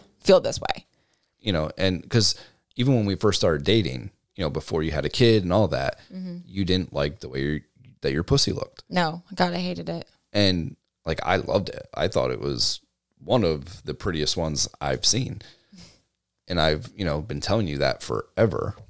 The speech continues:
Speaker 1: Mm-hmm.
Speaker 2: And then after we had our daughter,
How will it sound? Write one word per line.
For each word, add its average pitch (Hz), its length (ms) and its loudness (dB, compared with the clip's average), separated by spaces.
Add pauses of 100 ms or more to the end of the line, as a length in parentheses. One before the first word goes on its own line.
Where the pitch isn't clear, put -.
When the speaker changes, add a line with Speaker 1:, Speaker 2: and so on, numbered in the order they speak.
(140)
Speaker 1:
Mm-hmm. 185 280 -10
Speaker 2:
And 101 100 2
then 85 340 2 (340)
after 80 500 -2
we - 100 -8
had 73 160 -2
our 60 100 -4
daughter, 95 520 4